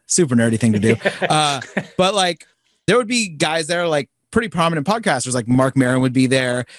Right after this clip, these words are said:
Speaker 1: and, like, Sarah Silverman and Pat, Patton Oswalt, all kinds of people would be, would show up, and they would just be, like, kinda chilling and talking.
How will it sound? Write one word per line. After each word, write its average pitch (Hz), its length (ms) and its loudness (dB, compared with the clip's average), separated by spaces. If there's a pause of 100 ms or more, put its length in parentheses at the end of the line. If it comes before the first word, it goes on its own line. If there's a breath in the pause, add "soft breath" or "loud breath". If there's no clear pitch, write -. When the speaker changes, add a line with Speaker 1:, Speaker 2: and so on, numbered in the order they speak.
(100)
Speaker 1:
and, 147 120 0
like, 131 260 -2 (180)
Sarah 139 240 0
Silverman 143 440 0
and 123 100 -4
Pat, 139 220 -2 (100)
Patton 139 220 -2
Oswalt, 131 320 -2
all 165 160 2
kinds 262 200 -2
of 202 80 -10
people 220 220 0
would 160 140 0
be, 151 160 0
would 147 140 2
show 160 180 0
up, 208 160 0
and 156 100 -2
they 165 80 2
would 165 100 -2
just - 120 -6
be, 208 80 0
like, 170 260 0
kinda 165 220 -2
chilling 143 320 -2
and 135 80 0
talking. 156 420 -2